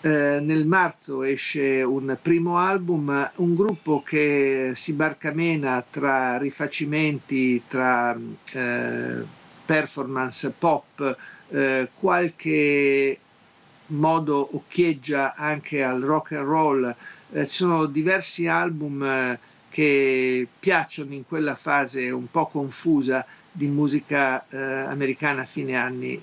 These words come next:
settanta. Eh, c'è un album, eh, che li proietta, eh, nell'alto dei cieli del mercato, si chiama At Budokan, eh, era una moda registrare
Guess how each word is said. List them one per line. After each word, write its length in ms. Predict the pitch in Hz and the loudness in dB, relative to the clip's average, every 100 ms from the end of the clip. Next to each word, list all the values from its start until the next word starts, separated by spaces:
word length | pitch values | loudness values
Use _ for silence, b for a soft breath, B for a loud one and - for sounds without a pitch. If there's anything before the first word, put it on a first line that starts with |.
| 127 | -8
settanta. 800 | - 127 - - 107 101 - - B B B B - | -4 -4 -4 -4 -4 -4 -8 -10 B B B B -2
Eh, 680 | 160 151 151 147 147 143 139 | 2 2 2 2 2 0 0
c'è 240 | - 190 | 0 2
un 180 | 190 185 | 2 2
album, 480 | 202 208 175 160 147 | 2 2 2 -2 -2
eh, 340 | 139 139 131 127 | 0 0 0 -2
che 420 | - 143 139 131 | -2 2 4 2
li 420 | 131 139 135 131 | 0 0 2 0
proietta, 840 | 127 156 156 151 160 151 - 139 123 B B - | 0 0 2 4 2 -2 -2 -2 -2 B B -12
eh, 240 | - 143 139 | -4 -2 2
nell'alto 720 | 143 147 156 156 147 151 139 | 2 4 4 2 -2 -4 -4
dei 500 | 135 139 135 127 127 | 0 2 2 0 -2
cieli 500 | - 170 165 143 135 | 0 2 2 2 2
del 220 | 135 139 139 | 2 0 0
mercato, 720 | 151 147 180 175 170 190 180 B B | -2 -2 -2 -2 -2 -6 -6 B B
si 160 | - - | -8 -2
chiama 400 | 165 160 147 151 | 0 0 -2 -4
At 260 | 175 170 143 | -4 -6 0
Budokan, 840 | 165 185 190 208 208 202 208 190 - - | 2 2 0 0 0 2 0 -2 -8 -12
eh, 480 | 156 139 135 131 123 - - | -4 0 0 0 -4 -14 -6
era 340 | 160 160 143 - _ - | -2 0 -2 -6 _ -4
una 220 | 170 165 | 0 2
moda 560 | 170 160 139 135 123 - | 2 2 0 -2 -6 -6
registrare 800 | 139 123 127 - 147 139 135 | -10 -8 -10 -2 0 2 0